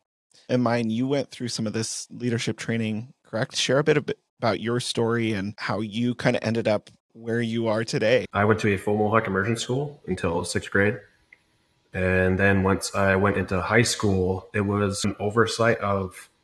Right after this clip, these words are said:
Speaker 2: I was never actually formally taught how to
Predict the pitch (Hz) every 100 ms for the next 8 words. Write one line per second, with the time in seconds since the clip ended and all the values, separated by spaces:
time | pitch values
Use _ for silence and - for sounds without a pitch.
0 | _ _ _ _ _ _ _ 95 95 110
1 | 143 110 117 - 101 104 101 101 95 -
2 | 98 - - 104 104 - 104 95 92 90
3 | 90